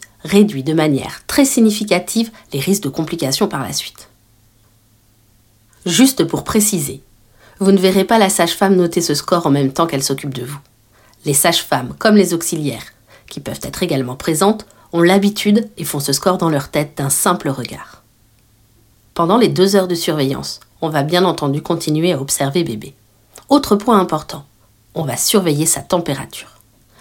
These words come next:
Bébé passe d'un milieu liquide, autochauffé à trente-sept degrés, vers un milieu d'air ambiant,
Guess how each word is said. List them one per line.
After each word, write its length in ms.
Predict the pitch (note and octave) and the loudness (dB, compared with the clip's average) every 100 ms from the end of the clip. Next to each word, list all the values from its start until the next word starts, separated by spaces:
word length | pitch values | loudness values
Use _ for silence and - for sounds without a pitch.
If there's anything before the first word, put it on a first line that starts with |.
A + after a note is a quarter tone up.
| - - | -20 -8
Bébé 260 | G3 G3+ G#3+ | -2 2 4
passe 320 | G#3+ G#3+ G#3+ | 4 2 2
d'un 140 | F3+ E3 | 0 2
milieu 540 | F3+ F3+ F3+ E3+ - _ - | 2 2 0 0 -4 _ -6
liquide, 600 | F#3+ G3+ C4+ - - B2+ - | 2 4 4 2 -10 -8 0
autochauffé 640 | D4 E4 - - A3+ C4+ | 2 2 0 0 0 2
à 80 | G#3+ | 2
trente-sept 560 | F3+ - C4+ C4 A#3 G3 | 0 0 2 4 2 2
degrés, 400 | F3 C#3+ A#2 - _ _ _ _ _ _ - | 0 0 -6 -12 _ _ _ _ _ _ -6
vers 260 | F3+ G3+ D#3+ | 2 2 4
un 80 | |
milieu 400 | E3 F3+ E3 D3 - | 4 2 0 -4 -6
d'air 300 | - B2+ D3 | -10 -10 0
ambiant, 440 | A3 G#3+ F3+ D#3 | 4 4 2 -2